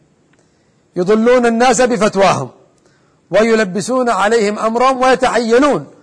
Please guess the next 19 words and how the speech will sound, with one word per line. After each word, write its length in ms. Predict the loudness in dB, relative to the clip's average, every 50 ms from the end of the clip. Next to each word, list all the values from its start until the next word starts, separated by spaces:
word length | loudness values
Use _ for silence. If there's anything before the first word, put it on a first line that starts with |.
| _ _ _ _ _ _ _ _ _
ويرسمون 800 | -4 0 0 2 2 0 0 -2 -4 -4 -4 -2 -4 -2 -2 -2
الحيل، 580 | -2 -2 -2 -2 0 0 0 0 -2 -6 -6
الحيل 680 | -6 -6 -4 -4 -6 -4 -2 0 2 2 2 0 -2 -10 -18 -20 -20 _ _ _ _ _
في 60 | -6
اصطياد 580 | -6 -6 -4 -4 -2 0 2 4 4 2 2 0
الدنيا 680 | -4 -6 -6 -4 -4 -2 -2 0 0 2 0 0 -2 -4 -10 -12 -6
بالدين 540 | -4 -4 -4 -4 -4 -6 -6 -6 -10 -16 -20 _ _ _ _ _ _ _ _ _ _ _ _ _ _ _ _ _ _ _ _ _ _ _ _ -10
واصطياد 480 | -10 -8 -6 -2 0 2 2 2 0 0
متاعها 760 | -2 -2 0 2 2 2 2 2 2 2 2 0 0 -2 -6
من 200 | -6 -6 -4 -2
جاه 280 | 0 2 2 2 0 0
أو 240 | 0 0 -2 0 0
مال 480 | 0 0 2 2 2 0 0 -2 -10 -18 _ _ _ _ _ _ _ _ _ _ _ _ _
بأدلة 960 | -4 -2 0 0 0 0 0 0 0 0 2 0 0 0 0 0 0 0 0
رسموها 580 | 0 2 0 0 0 0 0 2 2 2 2 2
باطلة، 520 | 2 2 2 2 2 0 -2 -4 -4 -8 -12 -20 _ _ _ _ _ _ _ _ _ _ _ _ _ _ _
فتأولوها 840 | -2 0 0 2 0 2 2 2 2 2 2 2 2 2 2 2 2
تأويلاً 580 | 2 2 0 0 0 -2 -2 -2 -2 -2 0
فاسداً، 480 | 2 2 2 2 2 -2 -6 -6 -8